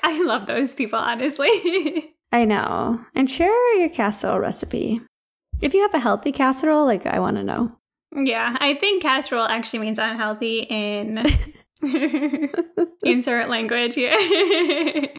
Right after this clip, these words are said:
Speaker 2: Casserole means carb filled the food, um, actually,
Speaker 1: <laughs>
Speaker 2: so there's no way.
Speaker 1: And share this episode with a friend, share Status Post Adulting with a friend. We have seen that we are growing. We're so excited about it. Thank you guys so much for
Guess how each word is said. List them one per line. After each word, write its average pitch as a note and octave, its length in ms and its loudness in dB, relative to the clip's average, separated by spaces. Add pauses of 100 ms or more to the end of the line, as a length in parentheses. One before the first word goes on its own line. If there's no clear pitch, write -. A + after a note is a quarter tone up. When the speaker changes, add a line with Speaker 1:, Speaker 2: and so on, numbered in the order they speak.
(260)
Speaker 2:
Casserole D4+ 500 4
means A#3+ 260 2
carb G3 300 0
filled F3+ 300 2
the G3 80 -2
food, F#3 340 -2 (120)
um, F#3+ 340 0
actually, F4+ 520 4
Speaker 1:
<laughs> - 20 -6
Speaker 2:
so D#4 300 2 (580)
there's G#3+ 220 0
no G3 120 2
way. C4 300 2 (2000)
Speaker 1:
And D#4 480 2
share D#4 580 2
this D4 200 -2
episode C4+ 440 0
with C4+ 120 -8
a C4 60 0
friend, C#4+ 440 2
share B3 400 0
Status A#3 280 -2
Post A3+ 180 -2
Adulting B3+ 400 -2
with B3 140 -4
a B3+ 80 -4
friend. A#3 560 -2
We B3+ 120 0
have C4+ 160 -2
seen C4 280 -2
that B3 160 -2
we B3 80 0
are B3 100 -2
growing. A#3 480 0
We're A3+ 220 0
so C4+ 380 0
excited A3+ 520 -2
about A3 380 0
it. A3 400 -2
Thank A#3+ 180 -2
you C4 80 -2
guys C4 260 -2
so A#3 380 -2
much A3+ 480 -4
for A3 640 0